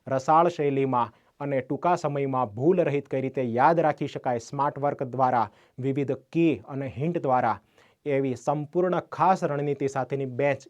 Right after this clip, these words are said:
એ ટૂંક સમયમાં શરૂ થવા જઈ રહી છે. તો મિત્રો, આપનું નામ નોંધાવો. સાથે સાથે આવી જ કોઈ પ્રિપેરેશન જે લોકો મુખ્ય સેવિકા કે સી ડી પી ઓની કે હેલ્થની કોઈ પણ એક્ઝામની કરતા હોય,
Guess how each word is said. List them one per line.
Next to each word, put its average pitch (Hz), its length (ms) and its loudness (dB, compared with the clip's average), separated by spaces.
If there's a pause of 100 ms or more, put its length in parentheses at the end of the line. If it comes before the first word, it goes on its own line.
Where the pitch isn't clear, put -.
એ 131 100 -8
ટૂંક 156 220 -10
સમયમાં 127 420 -4
શરૂ 127 240 -6
થવા 123 220 -4
જઈ 120 200 -2
રહી 143 140 -2
છે. 151 240 -4 (300)
તો 131 80 -10
મિત્રો, 123 280 -2
આપનું 135 340 -2
નામ 135 180 -2
નોંધાવો. 135 440 0
સાથે 143 380 -2
સાથે 147 420 -4 (360)
આવી 151 240 4
જ 190 80 -4
કોઈ 175 140 4
પ્રિપેરેશન 151 640 -2
જે 127 280 -2
લોકો 139 200 0
મુખ્ય 131 260 -4
સેવિકા 135 360 -2
કે 131 100 -4
સી 127 140 -6
ડી 127 80 -4
પી 135 100 -4
ઓની 131 160 -2
કે 120 100 -6
હેલ્થની 123 320 -4
કોઈ 127 160 -4
પણ 170 120 -4
એક્ઝામની 131 440 -4
કરતા 127 320 0
હોય, 139 260 -2